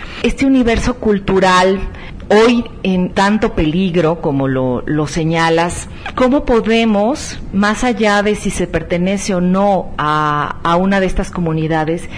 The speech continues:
involucrarnos? Pareciera que la normalización del, del horror, de la sangre,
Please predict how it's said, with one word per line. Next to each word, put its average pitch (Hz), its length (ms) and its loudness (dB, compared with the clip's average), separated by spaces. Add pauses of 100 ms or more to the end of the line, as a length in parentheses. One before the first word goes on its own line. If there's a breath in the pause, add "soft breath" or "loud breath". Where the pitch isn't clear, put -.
(460 loud breath)
involucrarnos? 196 800 0
Pareciera 226 560 0
que 247 160 -2
la 196 160 0
normalización 175 1120 0
del, 202 280 0
del 156 280 0
horror, 180 380 2
de 180 100 2
la 160 140 0
sangre, 180 640 -2